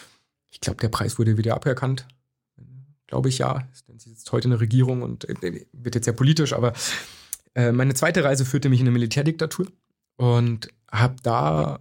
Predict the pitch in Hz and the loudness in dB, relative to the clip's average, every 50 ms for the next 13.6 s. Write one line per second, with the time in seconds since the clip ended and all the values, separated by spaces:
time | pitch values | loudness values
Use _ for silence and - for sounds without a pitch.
0 | _ _ - - 120 139 147 135 131 - 139 127 127 - - - 123 113 110 117 | _ _ -6 -2 0 2 2 2 0 0 0 0 0 0 -2 0 2 4 4 4
1 | 123 120 120 110 110 113 110 113 113 117 113 - - 120 117 107 _ _ _ - | 4 4 2 2 2 0 0 -2 -2 -6 -8 -12 -20 -20 -20 -20 _ _ _ -14
2 | - 127 151 175 190 180 156 127 - - 131 131 - 160 147 127 - - - 131 | -6 -2 0 0 2 2 2 0 0 0 0 0 0 0 0 0 -2 -2 -2 0
3 | 127 - - - _ - - - - - _ _ _ - 110 107 110 113 110 110 | 0 0 0 -2 _ -12 -20 -20 -20 -20 _ _ _ 0 2 4 4 4 4 2
4 | 107 - - 117 123 143 151 147 143 131 - - 127 131 - - 135 - - 139 | -2 -4 0 2 2 2 2 2 0 0 0 -2 -2 0 0 -2 -2 0 0 0
5 | 120 117 113 113 113 120 127 - - - - 110 131 135 123 107 98 95 101 104 | 0 2 2 2 2 0 0 -2 -2 -2 0 2 4 4 4 4 2 0 -4 -8
6 | 104 - - 117 117 110 - - - 131 139 165 170 165 151 135 127 - - - | -12 -12 -12 -12 -12 -12 -10 -6 -2 0 0 2 2 2 2 2 2 0 0 -2
7 | - - - - - - _ _ - 123 - - 147 180 160 - - - 113 110 | -8 -20 -20 -20 -20 -20 _ _ -2 -2 0 2 2 2 2 0 0 2 2 2
8 | 110 - - - 113 - - 120 - - - - - - 123 107 143 - - 151 | 2 0 0 -2 -2 -2 -2 -4 -4 -4 -2 -2 0 0 0 0 0 2 2 2
9 | 139 131 131 123 120 - - - - _ _ _ _ _ _ _ _ _ _ - | 2 2 2 0 0 -2 -4 -8 -16 _ _ _ _ _ _ _ _ _ _ -2
10 | 120 110 135 127 160 135 - - 120 - - 127 131 131 135 123 120 107 - 127 | 0 2 4 4 4 2 0 -2 -4 0 0 0 2 2 2 0 0 0 -2 -2
11 | 120 - 139 127 120 139 151 156 151 - 151 - - - - 123 120 120 120 117 | -2 0 2 2 2 2 2 2 0 0 -2 -6 -6 -2 0 2 2 2 2 0
12 | 113 110 - - 110 107 - - - - 120 117 - - 113 - - - - 123 | 0 -2 -2 -2 -4 -6 -8 -10 -8 -6 -6 -6 -6 -8 -10 -12 -10 -4 0 2
13 | 131 147 143 131 131 120 120 117 120 123 123 117 | 4 4 4 4 4 4 4 4 2 0 0 -2